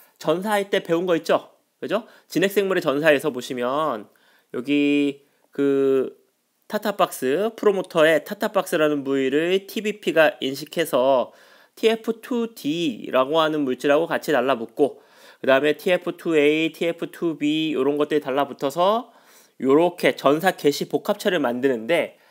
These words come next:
이때 티에프 있죠? 티에프, 티에프,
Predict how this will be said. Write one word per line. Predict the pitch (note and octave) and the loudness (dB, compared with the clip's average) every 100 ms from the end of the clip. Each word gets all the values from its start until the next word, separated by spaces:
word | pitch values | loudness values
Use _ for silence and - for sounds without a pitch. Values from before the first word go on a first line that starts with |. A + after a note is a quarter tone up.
| - | -12
이때 | D3 - G3 D#3 E3 G#2 - _ _ _ _ - | -10 2 6 6 4 -2 -6 _ _ _ _ -8
티에프 | - B3 A#3+ G#3 | 0 2 2 -2
있죠? | F3 A3+ D#3 - _ _ _ _ _ _ _ _ _ _ _ _ _ _ _ | 0 2 2 -2 _ _ _ _ _ _ _ _ _ _ _ _ _ _ _
티에프, | - G#3 G2 - A2 F#2 _ _ _ _ _ _ _ _ _ _ - | 0 0 0 -4 -8 -8 _ _ _ _ _ _ _ _ _ _ -2
티에프, | F#3+ D#3 - - G2+ - | 0 0 -2 -10 -8 -8